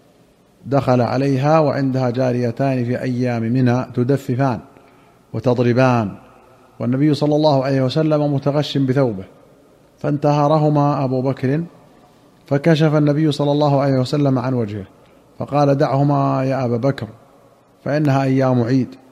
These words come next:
وتلك الأيام أيام منى." وفي أخرى قالت: "لقد رأيت رسول الله صلى الله عليه وسلم يوما على باب حجرتي والحبشة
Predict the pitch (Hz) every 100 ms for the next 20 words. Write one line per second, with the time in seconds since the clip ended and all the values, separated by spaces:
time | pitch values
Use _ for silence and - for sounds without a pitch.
0 | _ _ _ _ _ _ _ - 123 139
1 | 123 127 131 135 147 143 135 131 135 131
2 | 127 123 139 110 - - - _ _ _
3 | _ _ _ _ _ _ _ _ - 131
4 | 135 143 147 - 123 139 151 - - -
5 | - - - - 131 135 123 127 127 127
6 | 135 131 135 123 135 135 135 135 120 131
7 | 127 131 131 120 131 127 117 143 135 127
8 | 123 117 120 143 143 123 120 123 117 123
9 | 123 127 123 - - - 143 127 123 135
10 | 156 175 - - - - _ _ - 135
11 | 117 147 143 131 143